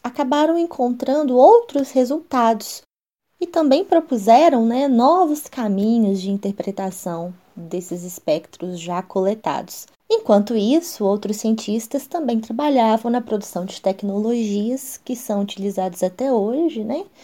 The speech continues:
e que são capazes, né, que tornaram possível a coleta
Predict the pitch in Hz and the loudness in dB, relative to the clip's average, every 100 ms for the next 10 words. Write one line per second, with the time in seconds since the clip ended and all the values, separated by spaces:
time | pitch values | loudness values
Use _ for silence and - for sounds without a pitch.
0 | - - - 320 440 - 320 330 - 392 | -20 -12 -8 0 0 4 2 4 2 0
1 | - 226 254 339 285 247 240 269 269 - | 0 0 2 0 -2 -2 -2 -2 -4 -6
2 | 240 233 208 208 208 294 - - 220 226 | -2 0 0 -2 -4 -6 -6 -2 -2 0
3 | 240 247 - 269 214 208 226 - 196 | -2 -2 -2 -2 2 2 2 0 -2